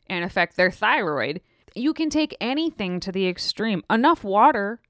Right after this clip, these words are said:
You know, water's great for you. You drink enough of it, it'll kill you, though. So just be logical. You know what I mean? That sounds so easy. Be logical, but it turns out common sense is a little less common than you would expect.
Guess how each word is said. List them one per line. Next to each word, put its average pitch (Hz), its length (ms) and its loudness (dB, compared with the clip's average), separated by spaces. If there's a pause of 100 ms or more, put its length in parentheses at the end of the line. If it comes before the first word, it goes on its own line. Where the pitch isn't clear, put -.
(100)
You 226 100 -4
know, 208 100 2
water's 208 440 2
great 233 260 2
for 180 180 0
you. 156 300 -2
You 196 140 -2
drink 240 280 2
enough 208 260 2
of 220 120 -2
it, 180 140 2
it'll 185 180 2
kill 175 240 2
you, 214 160 0
though. 151 320 0 (540)
So 175 540 2 (280)
just - 240 -8 (320)
be 277 380 -2 (180)
logical. 165 800 -6 (1000)
You 196 140 -8
know 196 100 -4
what 202 120 -2
I 202 60 -4
mean? 196 240 -6
That 202 140 2
sounds 233 300 -2
so 196 240 2
easy. 196 260 -4
Be 196 280 -2
logical, 165 640 0
but 147 340 -6
it 170 160 -14 (380)
turns 185 260 -8
out 165 160 -2
common 165 320 -6
sense 160 320 -6
is 151 160 -8
a 170 40 -6
little 170 240 -4
less 165 220 -4
common 160 360 -4
than 147 160 -10
you 143 100 -8
would 131 100 -6
expect. - 560 -14